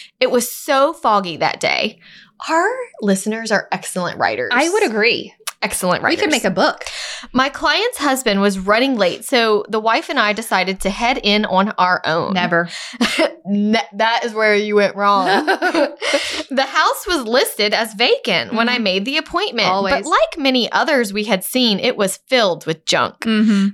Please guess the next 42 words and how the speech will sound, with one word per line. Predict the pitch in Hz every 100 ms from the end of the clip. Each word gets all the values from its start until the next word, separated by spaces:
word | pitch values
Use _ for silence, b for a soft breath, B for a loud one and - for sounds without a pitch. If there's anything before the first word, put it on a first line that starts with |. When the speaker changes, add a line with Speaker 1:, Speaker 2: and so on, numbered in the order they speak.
| -
Speaker 1:
The | 233
lockbox | 240 320 - 208 202
was | 233 214
on | 196
the |
back | 180 170 180 -
door, | 427 392 156
so | - 202
we | 320
went | 240 233
around | 208 185 196
to | 208
get | 180 147
in. | 82 - 226 B B B B -
Along | 254 247 339 494
the | 480
porch | 254 220 220
rail | 175 147 170
and | - 208
into | 226 277
the | 330
screen | 285 - 240 240 233
porch | - 262 - -
were | 202
signs | 196 - 214 254 98 69 196
that | - -
said, | 180 165 -
"Enter | - 202 - 269
this | 214 339 - -
way." | - -
Speaker 2:
<laughs> | 339 415 339 494 -
It's | 311 427 - 453 392 415
like | 415
a | 370
real | 277 302 330
haunted | 311 262 262 262
house. | 226 - - -
Speaker 1:
With | 240 262 277 285 -
the | 220 226
creepiest | 202 - 311 285 302 330 330 226 226 -
smiley | 240 208 202 190
faces. | 190 - 131 - 98 - 247